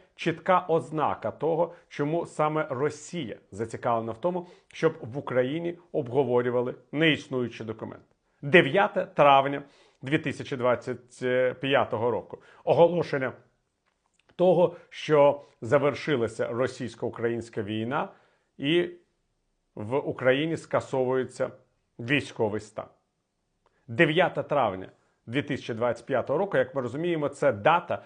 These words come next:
важлива саме для російського політичного керівництва, для президента Путіна. Як відомо, у світовій історії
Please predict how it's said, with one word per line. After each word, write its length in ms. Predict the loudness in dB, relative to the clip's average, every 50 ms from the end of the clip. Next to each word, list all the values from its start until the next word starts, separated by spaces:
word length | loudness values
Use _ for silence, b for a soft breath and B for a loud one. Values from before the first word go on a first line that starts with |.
| B
важлива 440 | B -2 -2 0 0 -2 -2 -2 -4
саме 380 | -2 -2 0 0 0 0 -2 -2
для 300 | -2 0 0 0 0 0 -2
російського 920 | 0 0 0 0 -2 -4 -10 -10 -8 -8 -8 -8 -10 -8 -6 -6 -4 -6
політичного 720 | -6 0 _ 4 4 4 2 -2 -6 -10 -8 -6 -6 -6
керівництва, 560 | -4 -4 -4 -4 -4 -6 -8 -10 -14 _ _ _ _ -10
для 380 | 0 6 8 8 8 8 B B B B B B B B B B B B _ _
президента 560 | 10 10 10 10 8 4 0 0 0 0 -2 -2
Путіна. 340 | -2 -4 -12 -12 -14 -20 _ _ 0
Як 180 | 0 0 2
відомо, 440 | 2 2 2 4 4 4 4 2 B B B B B B B B B
у 240 | 2 2 2 2 2
світовій 520 | -2 -4 -6 -4 -2 -2 -2 -2 -2 -4
історії 720 | -6 -6 -8 -10 -10 -4 0 2 2 2 2 0 -4 -10